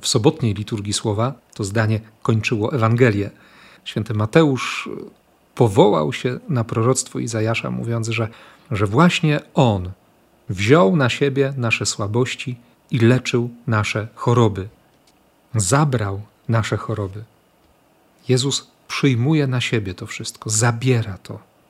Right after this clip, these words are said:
bo On sobie poradzi z tym, z czym my sobie nie umiemy poradzić. Dlatego ta dziewczynka wstaje, zaczyna chodzić i okazuje się, że ona ma dwanaście lat. To nie jest bez znaczenia.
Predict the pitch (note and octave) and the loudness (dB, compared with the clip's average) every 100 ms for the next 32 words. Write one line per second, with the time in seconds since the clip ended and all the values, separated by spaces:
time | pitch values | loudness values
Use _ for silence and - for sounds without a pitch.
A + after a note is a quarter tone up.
0 | _ _ _ _ A#2 C#3+ - D#3 E3 - | _ _ _ _ 0 0 2 4 4 4
1 | C3+ B2+ C3 B2 A2+ A2+ - D3+ D#3 E3+ | 2 0 0 0 0 -2 -2 0 0 0
2 | - - A2+ A2 C3 D3+ - G#2+ G#2+ G#2 | -4 -2 -2 4 4 4 2 -2 -6 -8
3 | _ - A2+ A2 A#2 F#2+ F#2 G#2+ - - | _ -2 0 2 0 0 -6 -12 -16 -18
4 | _ - _ _ _ _ _ _ _ _ | _ -20 _ _ _ _ _ _ _ _
5 | _ _ _ _ _ A2+ A#2 A#2+ C3+ A#2+ | _ _ _ _ _ -2 0 2 0 0
6 | A#2 A#2 - B2+ - - - - C#3 D3+ | 0 0 0 -2 -2 -4 -6 0 0 2
7 | E3 C#3+ A#2+ A2 G#2+ - C#3+ C#3 E3+ F#3 | 0 0 -2 -2 -2 2 4 4 2 -2
8 | - _ _ _ _ _ _ - E3+ F3 | -8 _ _ _ _ _ _ -2 4 4
9 | - C#3 D#3 E3+ E3+ G#3+ C4 - _ _ | 4 2 4 4 4 0 -2 -4 _ _
10 | - B2+ C3 B2+ - F3+ G#3 D3 D#3 G3+ | -6 0 0 0 2 4 6 6 4 4
11 | E3 C#3+ E3+ F#3+ - F#3 A#2+ F#2+ - - | 2 2 2 0 -2 0 0 0 -8 -20
12 | _ _ _ _ _ - B2+ D3+ B2+ A2+ | _ _ _ _ _ 0 4 4 4 0
13 | A#2+ A2 A#2+ A#2+ C#3 - G#2+ G2 | -4 -4 -4 -4 -6 -4 -4 -6